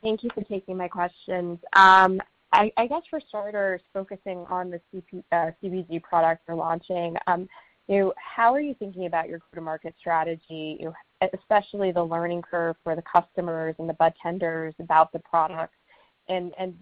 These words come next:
you know, also, as you launch the product, how are you thinking about eventually educating U S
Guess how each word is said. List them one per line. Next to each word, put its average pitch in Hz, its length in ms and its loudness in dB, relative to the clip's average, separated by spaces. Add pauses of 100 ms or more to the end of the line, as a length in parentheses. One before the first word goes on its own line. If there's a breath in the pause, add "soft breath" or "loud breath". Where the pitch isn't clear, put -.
(160)
you 180 140 -8
know, 170 240 -8
also, 180 540 -4
as 180 200 2
you 185 80 -6
launch 170 260 -6
the 175 80 -8
product, 165 580 -2
how 185 140 -4
are 190 60 -6
you 185 220 -12
thinking 170 340 -10
about 160 500 0 (480 soft breath)
eventually 175 680 -2
educating 170 480 -8
U 175 120 2
S 170 120 2